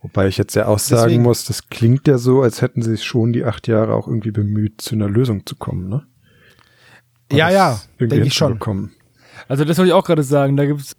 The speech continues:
Speaker 3: Kickstarter-Anbieter, die schon viel, viel früher in den Sack geschlagen haben. Und
Speaker 1: Ja.
Speaker 3: klar, die haben einen Rechtsstreit gehabt, das haben sie sich wahrscheinlich auch anders vorgestellt, ne? Aber dass sie dann wenigstens den,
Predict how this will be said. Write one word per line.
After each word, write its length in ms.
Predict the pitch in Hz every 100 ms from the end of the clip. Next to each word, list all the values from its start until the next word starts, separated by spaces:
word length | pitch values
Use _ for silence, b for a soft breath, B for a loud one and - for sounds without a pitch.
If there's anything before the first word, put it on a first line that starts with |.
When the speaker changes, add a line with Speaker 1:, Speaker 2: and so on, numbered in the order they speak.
| _ _ -
Speaker 3:
Kickstarter-Anbieter, 1300 | 202 - - 151 147 147 151 160 165 151 151 156
die 400 | 139 143 147 147
schon 440 | 139 147 139 139 139
viel, 420 | 120 165 185 185
viel 300 | - 156 156
früher 520 | - - 185 180 139
in 100 | 139
den 160 | 135 131
Sack 180 | 127 -
geschlagen 480 | 123 123 120 113 120
haben. 320 | 120 117 131
Und 260 | 139 139 B B
Speaker 1:
Ja. 240 | 113 110
Speaker 3:
klar, 420 | - 143 151 180 190 b b -
die 520 | 135 - 156 160 165
haben 500 | 135 160 165 160 151
einen 140 | 147
Rechtsstreit 840 | 143 156 - - - 170 175 175 _ _
gehabt, 480 | - 139 160 185 -
das 140 | 147 135
haben 160 | 139
sie 60 | 139
sich 200 | 135 123
wahrscheinlich 580 | 139 143 151 147 147 131
auch 80 | 98
anders 280 | 143 143
vorgestellt, 760 | - - 180 147 - 139 170 -
ne? 180 | 165 247 - B B B B _
Aber 260 | - 147 156
dass 140 | 160
sie 80 | 151
dann 180 | 156 156
wenigstens 420 | 156 160 165 143
den, 420 | - 147 143 139